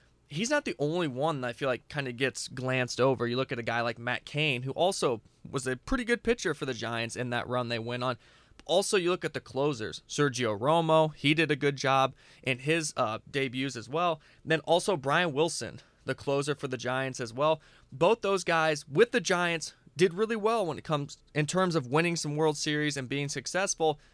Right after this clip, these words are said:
but also didn't have the longevity throughout their career. For me, Lincecum's a guy that I just wish we could have saw his dominance longer, and he would have went down as one of the better pitchers. But because it was so short,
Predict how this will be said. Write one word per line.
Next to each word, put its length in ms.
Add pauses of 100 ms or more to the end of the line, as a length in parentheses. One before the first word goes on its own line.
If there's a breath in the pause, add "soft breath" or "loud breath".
(460 soft breath)
but 140
also 380
didn't 260
have 380
the 80
longevity 840 (320 soft breath)
throughout 260
their 100
career. 460 (640 soft breath)
For 120
me, 180
Lincecum's 600
a 40
guy 340
that 240 (100)
I 80
just 200
wish 540
we 80
could 120
have 100
saw 200
his 160
dominance 560
longer, 540 (380)
and 220
he 160
would 160
have 100
went 200
down 220
as 100
one 100
of 60
the 60
better 220
pitchers. 400
But 240
because 380
it 80
was 160
so 240
short, 480